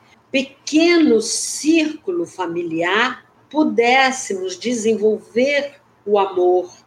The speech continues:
a fraternidade, a fim de que um dia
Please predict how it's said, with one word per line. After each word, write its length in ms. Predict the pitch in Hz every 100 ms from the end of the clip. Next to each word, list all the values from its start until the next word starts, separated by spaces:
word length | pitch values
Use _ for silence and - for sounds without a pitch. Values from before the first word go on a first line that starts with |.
| _ -
a 60 |
fraternidade, 1200 | - 170 - 165 175 170 185 180 175 175 170 170 - _ _ -
a 80 | 240
fim 260 | - 247
de 140 | 226 226
que 180 | -
um 200 | 226 214
dia 680 | 202 - 185 190 180 160 151